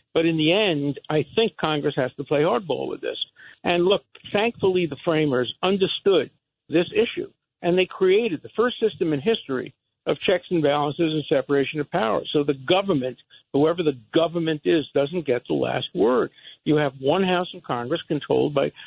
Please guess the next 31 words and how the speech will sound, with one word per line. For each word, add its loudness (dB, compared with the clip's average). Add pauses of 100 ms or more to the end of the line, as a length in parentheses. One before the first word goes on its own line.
(120)
a 2
different -2
party, -6 (260)
and 2
they 4
have 0 (200)
the 4
right, 2 (120)
the -12
power, -2
and -2
the 0
responsibility 0 (320)
to 4
look 0
at 2
the -10
government. -8 (340)
And 0
that's -2
what 0
they're 4
doing. 0
And -2
we 2
should, 2 (180)
as 0
Americans, 0 (160)
<clears throat> -18
all 4
be -2